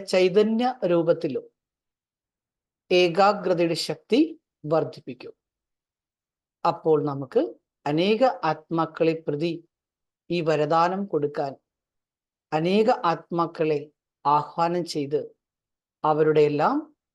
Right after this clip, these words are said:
പരിധികളില്ലാത്ത സേവനവും ചെയ്യാൻ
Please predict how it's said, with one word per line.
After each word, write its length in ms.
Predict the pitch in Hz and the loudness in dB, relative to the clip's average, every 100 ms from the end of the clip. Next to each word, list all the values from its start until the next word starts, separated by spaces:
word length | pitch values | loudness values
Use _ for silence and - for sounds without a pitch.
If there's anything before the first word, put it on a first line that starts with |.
| _ _ - | _ _ -2
പരിധികളില്ലാത്ത 880 | 165 165 202 220 214 170 151 147 - 151 - - - | 0 2 0 2 0 2 -2 -4 -4 -4 -4 -16 -2
സേവനവും 580 | 160 147 147 156 170 196 196 | 2 2 2 0 -4 -6 -8
ചെയ്യാൻ 280 | 147 139 | -6 -6